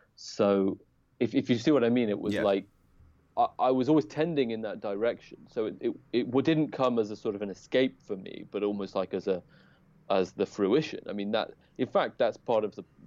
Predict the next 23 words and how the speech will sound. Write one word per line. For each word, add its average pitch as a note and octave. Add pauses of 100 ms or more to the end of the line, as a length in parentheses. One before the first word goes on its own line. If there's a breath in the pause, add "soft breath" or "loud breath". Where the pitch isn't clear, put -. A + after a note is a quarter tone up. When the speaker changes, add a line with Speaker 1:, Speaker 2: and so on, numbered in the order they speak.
(120)
Speaker 1:
part A#2
of G#2
the G#2+
notion G#2+
with G2
the G#2
title, A#2+
The F#2+
Point, F2+
is F#2
that F#2+ (340 soft breath)
surely C#3+
this C3+
is B2+
the -
point, G#2
<laughs> -
you C3+
know, B2 (400 loud breath)
the C3+
point E3
Speaker 2:
Hmm. C3
Speaker 1:
of, B2